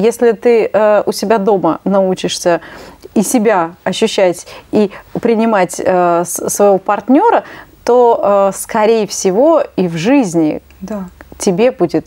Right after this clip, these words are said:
Speaker 1: гораздо
Speaker 2: Да,
Speaker 1: проще.
Speaker 2: да.
Speaker 1: На работе,
Speaker 2: Да.
Speaker 1: э, не
Speaker 2: С
Speaker 1: знаю,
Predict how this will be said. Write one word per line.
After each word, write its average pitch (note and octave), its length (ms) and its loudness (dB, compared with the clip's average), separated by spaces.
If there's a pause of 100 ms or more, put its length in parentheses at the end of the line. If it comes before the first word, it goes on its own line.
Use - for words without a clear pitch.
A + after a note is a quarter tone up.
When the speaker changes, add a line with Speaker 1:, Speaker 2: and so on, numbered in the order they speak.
Speaker 1:
гораздо F#3 560 -2
Speaker 2:
Да, - 80 -10
Speaker 1:
проще. E3 500 -2 (200)
Speaker 2:
да. E3+ 240 -8
Speaker 1:
На G3+ 120 -2
работе, G#3 880 0
Speaker 2:
Да. F3 140 -2 (920)
Speaker 1:
э, - 40 -4
не F#3 120 0
Speaker 2:
С F3+ 120 -2
Speaker 1:
знаю, - 380 -2